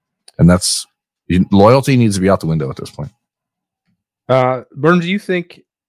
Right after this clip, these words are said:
Speaker 2: just going to put you on the spot with it, um,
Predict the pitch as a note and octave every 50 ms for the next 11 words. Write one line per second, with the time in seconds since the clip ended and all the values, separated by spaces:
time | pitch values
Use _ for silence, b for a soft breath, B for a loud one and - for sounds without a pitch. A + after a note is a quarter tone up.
0 | _ _ _ _ _ - - B2+ - - - C#3 C3+ B2+ B2 A#2+ - - A#2 A2+
1 | A2 G#2+ G#2 G2+ F#2+ F2+ _ _ _ _ _ _ _ _ - D#3+ C3 D3 C#3 C#3
2 | C3 B2 - - G#2+ F#2 D#2+ D#2 D#2 D#2+ D#2+ _ _ _ _ _ _ _ _ _
3 | _ _ _ _ _ _ _ - G2+ G2 G2 G2 F#2+ F#2+ F#2+ G2 F#2+ F#2 -